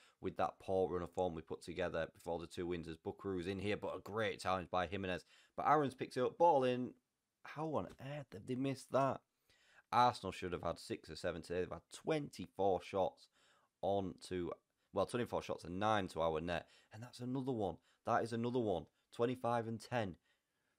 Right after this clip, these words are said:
We've had six and five. I mean, we, we've been, I mean, that's, that's a good ratio, isn't it? Six shots, five on target. As a net, again, another shot. But we've just faced so many. But to go down to ten men, I think, really swung the balance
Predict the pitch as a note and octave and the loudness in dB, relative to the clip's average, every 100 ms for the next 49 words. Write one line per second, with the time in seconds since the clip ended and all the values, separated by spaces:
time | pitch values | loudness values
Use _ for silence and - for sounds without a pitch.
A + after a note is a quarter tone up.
0 | _ - G2 F#2+ - - - G#2 F2+ F#2 | _ -10 -6 -6 -6 -8 -6 -10 -4 -2
1 | F#2 E2 F2+ D#4+ E4 - - A2 G#2 F2+ | 0 0 -2 -2 -2 -6 -8 -6 -6 -6
2 | - _ _ _ _ _ _ - - - | -10 _ _ _ _ _ _ -20 -20 -20
3 | _ - C3+ A#2 D#2 - C#3 B2 G2+ G2+ | _ -6 -2 -2 -4 -10 -14 -12 -10 -8
4 | C3 C#3+ - C3 G2+ D#2 D#2+ - - - | -6 -6 -2 -2 -2 -2 -6 -6 -8 -8
5 | - G#2+ - A2 G#2+ A2 - A2 A2+ A#2+ | -2 -2 0 2 2 0 0 0 2 -2
6 | - _ _ _ _ _ _ _ G2+ G2+ | -6 _ _ _ _ _ _ _ -8 -2
7 | B2 C#3 D#3 C#3+ D3+ E3+ A#2+ - _ _ | 2 2 2 0 0 0 0 -8 _ _
8 | A#2 C#3+ E3 - A#2 - _ _ - _ | -2 0 -2 -2 -2 -2 _ _ -20 _
9 | _ _ - A#2+ - C#3 - D3+ D#3+ - | _ _ 0 0 2 0 0 0 0 0
10 | C#3 C3+ B2+ - C3+ B2+ B2+ A#2 - - | 2 2 2 0 2 2 0 -2 -4 0
11 | D#3 E3+ D3 B2+ - C#3+ A#2+ A#2 A2+ G2 | 4 6 6 4 0 2 4 4 2 2
12 | G2+ A2+ C#2 G#2+ A2 G#2 - G#2+ G2 G2+ | -6 -6 -4 -2 -2 -2 -6 -6 0 2
13 | F#2+ E2+ | 4 2